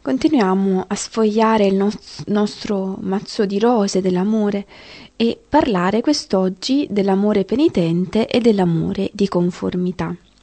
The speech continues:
La penitenza, ehm, è una virtù morale che, mm, fa parte della carità, secondo l'insegnamento di Padre Colin.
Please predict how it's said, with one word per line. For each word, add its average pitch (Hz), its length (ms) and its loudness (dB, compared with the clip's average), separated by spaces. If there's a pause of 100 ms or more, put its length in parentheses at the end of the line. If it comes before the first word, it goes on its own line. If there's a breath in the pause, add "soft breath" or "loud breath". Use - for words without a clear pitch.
(1700 loud breath)
La 240 140 4
penitenza, 254 1080 2
ehm, 202 380 -6 (300)
è 214 140 0
una 214 240 0
virtù 208 380 -2
morale 226 720 0 (1080 soft breath)
che, - 240 -2 (160)
mm, 214 320 -4
fa 254 160 0
parte 185 480 -4
della 202 300 0
carità, 202 480 0
secondo 190 540 -2
l'insegnamento 196 600 -2
di 190 140 -4
Padre 185 320 -2
Colin. 185 440 -2